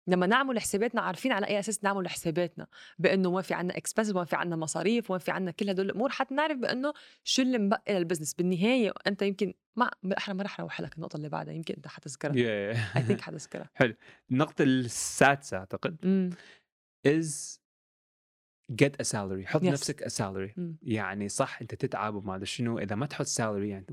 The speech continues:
Speaker 2: فرضا تدفع salary لعمالك.
Speaker 1: راتب لنفسك، yeah.
Speaker 2: تحط مثلا راتب العمال، تدفع مثلا ال contractors، whatever. في نهاية الشهر حط salary إلك. عمود أنت شوف، أوكي، أنا دا أتعب، دا أحصل مقابلها. ما دا
Speaker 1: مم.
Speaker 2: أقولك حط salary مثلا كل المبلغ يجي لك، إلك. حط salary لنفسك. Pay
Speaker 1: Yes.
Speaker 2: yourself.
Speaker 1: مم.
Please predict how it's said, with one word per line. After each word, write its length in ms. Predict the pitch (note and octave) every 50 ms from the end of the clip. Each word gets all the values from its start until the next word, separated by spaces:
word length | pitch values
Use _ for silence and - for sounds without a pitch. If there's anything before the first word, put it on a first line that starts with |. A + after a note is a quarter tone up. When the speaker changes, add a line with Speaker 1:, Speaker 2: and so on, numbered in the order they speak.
| A#2+ -
Speaker 2:
فرضا 380 | - A2+ G2+ G#2 G#2+ G#2+ A2 - _ _ _ _ -
تدفع 280 | - - - - - -
salary 120 | - -
لعمالك. 420 | A2 A2 A2 A2 G#2+ - G3 G3+
Speaker 1:
راتب 280 | F#3+ G3+ G3+ - - F#3
لنفسك، 340 | F#3+ F#3+ G3 - - - D#3+
yeah. 220 | - F#3 F#3 F3 - -
Speaker 2:
تحط 240 | - - B2+ - -
مثلا 240 | B2 G#2+ - B2+ A2+
راتب 380 | A2+ A2 A2 - - A#2 A2
العمال، 460 | A2+ G2+ F#2+ G#2 G#2+ G#2 G2 G2 - -
تدفع 340 | - G2+ - - A#2 G#2
مثلا 260 | A2+ A2 G2 - A#2+ A2
ال 140 | A2 G2+
contractors، 580 | - - B2 A#2+ - - G#2 F#2 - - G#2 F#2+
whatever. 380 | G#2+ A2 A2+ A#2 A2 G2 G2+ -
في 140 | - -
نهاية 240 | A#2 B2 A#2 A#2+ B2 -
الشهر 420 | A#2 - - C3 A#2 C#3 D#3 - - _ _ _ _ -
حط 240 | - A3 A3 -
salary 140 | - - -
إلك. 600 | F#3 G3 F3+ C#3+ C3+ - D#3+ D#3 D#3 C#3+ - -
عمود 160 | G#2 A2+ A#2
أنت 200 | - C#3+ C#3+ -
شوف، 260 | C#3 - E3+ D3+ - -
أوكي، 360 | G#2+ - - A#2+ G2+ A2 - _ -
أنا 160 | A2+ A2+ A2+
دا 140 | G#2+ G#2 G#2+
أتعب، 340 | - - A#2 C3+ F3 E3 D3+
دا 100 | A#2+ G#2+
أحصل 440 | G2+ - - C3 - - C#3+ C3+ A#2+
مقابلها. 520 | A2+ - _ - A#2 A2 G#2+ G#2 G2+ F#2
ما 120 | - D3+ -
دا 80 | -
Speaker 1:
مم. 60 | G3+
Speaker 2:
أقولك 160 | G3+ F#3+ F3+ -
حط 120 | - A2
salary 400 | - - A#2+ A#2+ A#2 A2 G#2 G2
مثلا 320 | G#2 G2+ - - F#2+ F#2+ G2+
كل 180 | - - C#3
المبلغ 420 | A#2+ A2 G#2+ A2 G#2+ G#2 G#2+ G2+ G2
يجي 200 | F#2+ F#2 G#2 G2+
لك، 180 | G2 F#2+ -
إلك. 220 | - A2 G#2 G2 - - - - - - _ _
حط 300 | - - E3 E3 - _
salary 640 | _ - - - - A#2+ A2+ A2+ A2+ A2+ A2+ A#2+ -
لنفسك. 420 | A2+ G#2+ G#2 G2+ - - - - F3
Pay 320 | E3+ F3 E3 D3 C#3+ D3
Speaker 1:
Yes. 260 | D3+ - _ - G#2+
Speaker 2:
yourself. 680 | G2+ A2 G#2+ A2 - - - - G#2+ F#2+ F2+ - -
Speaker 1:
مم. 200 | F3+ F#3 F#3 F3+